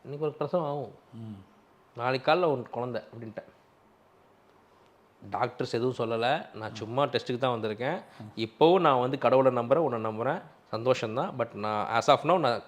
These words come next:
Speaker 1: ஹாஸ்பிட்டல்ல இருக்கேன். ஐயா, மறுநாள் காலையில எனக்கு குழந்தை பிறந்துருச்சுன்னு முதல் செய்தி
Speaker 2: ம்.
Speaker 1: அவங்க வீட்ல இருந்து எனக்கு தான் வந்தது.
Speaker 2: நீங்க ரெண்டு சொல்லிருக்கீங்க.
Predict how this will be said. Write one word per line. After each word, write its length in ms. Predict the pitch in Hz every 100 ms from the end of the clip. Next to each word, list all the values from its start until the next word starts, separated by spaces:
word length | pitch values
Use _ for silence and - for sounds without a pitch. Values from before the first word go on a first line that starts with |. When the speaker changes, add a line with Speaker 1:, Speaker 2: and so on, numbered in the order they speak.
| -
Speaker 1:
ஹாஸ்பிட்டல்ல 300 | 110 110 -
இருக்கேன். 280 | 104 101 - - _ _ _ _ _ _ _ _ _ _ _ -
ஐயா, 160 | 131
மறுநாள் 480 | 110 113 120 120 123
காலையில 380 | 110 104 104 104 - _ _ _ _ _ _ _ _ _
எனக்கு 260 | 117 113 -
குழந்தை 300 | 131 165 160
பிறந்துருச்சுன்னு 680 | 143 135 127 - 127 143 -
முதல் 560 | 110 113 123 170 202 247
செய்தி 560 | - 151 135 139 214 -
Speaker 2:
ம். 40 | 131 117 _ _
Speaker 1:
அவங்க 220 | 120 120
வீட்ல 280 | 127 151 135
இருந்து 160 | 143
எனக்கு 160 | 123 107
தான் 100 | 117
வந்தது. 200 | 107 104 - _ _ _ _ _ _
Speaker 2:
நீங்க 200 | 113 120
ரெண்டு 260 | 117 123 135
சொல்லிருக்கீங்க. 460 | 143 135 123 120